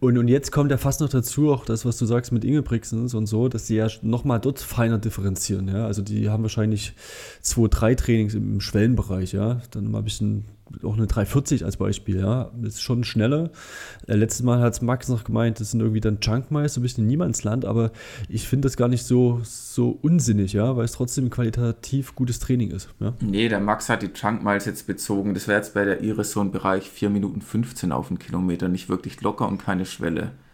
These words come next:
Speaker 1: Ja, okay.
Speaker 2: Also, das ist Junk Miles, aber die Ingebrigtsens, die trainieren halt unterschiedlich die Schwelle. Wir haben das auch gemacht. Man kann auch Schwellentraining machen mit dreißig mal vierhundert oder fünfundzwanzig mal vierhundert.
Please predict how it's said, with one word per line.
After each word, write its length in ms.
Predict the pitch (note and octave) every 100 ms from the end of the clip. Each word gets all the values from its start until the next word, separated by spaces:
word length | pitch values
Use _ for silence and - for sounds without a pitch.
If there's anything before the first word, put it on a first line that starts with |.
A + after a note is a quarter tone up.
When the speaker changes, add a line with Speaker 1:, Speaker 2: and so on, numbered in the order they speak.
| _
Speaker 1:
Ja, 180 | A2+ G#2
okay. 80 | G#2
Speaker 2:
Also, 200 | G2+ G2+ - - _ _ -
das 180 | G#2 G#2
ist 200 | - -
Junk 260 | G2+ A2
Miles, 320 | G#2 F#2+ G2+ F#2
aber 160 | F#2
die 200 | F#2 F2+
Ingebrigtsens, 600 | A2+ B2 A#2 - - -
die 100 | A2
trainieren 420 | - G#2 G#2 A2 A#2+
halt 140 | F2+ -
unterschiedlich 580 | C3+ C3 C3 G2 - -
die 100 | -
Schwelle. 360 | - F#2+ G2
Wir 80 | F#2+
haben 100 | G#2
das 180 | A2 -
auch 200 | A#2+ B2+
gemacht. 320 | B2 A#2+ - - - - -
Man 120 | -
kann 180 | A#2 C3
auch 100 | C3+
Schwellentraining 640 | A#2+ A2+ B2+ B2+ A2+ A2
machen 240 | A2 B2
mit 240 | G#2+ G#2+ -
dreißig 340 | G2+ B2 -
mal 160 | A2 G#2+
vierhundert 500 | - G#2+ B2 C3+ G#2
oder 120 | G2
fünfundzwanzig 640 | - G#2 A2 G2+ G2 G2 -
mal 140 | G2
vierhundert. 500 | - G2 G2+ G2+ A#2+